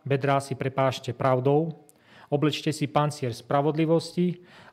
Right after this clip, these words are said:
a obujte si na nohy pohotovosť na ohlasovanie evanjelia pokoja. Nadovšetko uchopte štít viery, ktorým môžete uhasiť všetky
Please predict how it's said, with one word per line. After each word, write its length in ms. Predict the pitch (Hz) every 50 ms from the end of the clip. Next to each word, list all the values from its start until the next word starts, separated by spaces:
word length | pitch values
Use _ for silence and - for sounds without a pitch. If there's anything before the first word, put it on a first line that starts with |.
| _ -
a 160 | 143 - -
obujte 380 | 180 180 202 185 170 175 151 135
si 340 | - - 139 139 143 - - -
na 100 | 127 123 131
nohy 240 | 160 151 139 135 123
pohotovosť 880 | - 151 127 139 147 151 - 151 131 135 139 135 - - - - -
na 240 | 175 160 123 127 - -
ohlasovanie 720 | - 123 135 139 120 - - 135 127 135 131 123 - -
evanjelia 560 | 131 120 127 123 123 120 117 113 117 110 113
pokoja. 420 | - 120 113 - - 113 104 92 - - _ _ _ _ _ _ _ _ _ _ _ _ _ _ _ _ _ _ -
Nadovšetko 520 | - 143 131 160 151 - - 165 - - 160
uchopte 440 | - 143 - - 151 156 - - 139
štít 400 | 127 - - - 123 113 - -
viery, 520 | 156 110 117 123 131 143 147 170 190 185 170 - - _ _ _ _ _
ktorým 400 | - - 220 226 202 185 143 120
môžete 560 | 113 120 139 160 185 175 165 175 156 - - -
uhasiť 480 | 151 127 131 135 127 - 120 - -
všetky 460 | - - - 180 175 180 - - -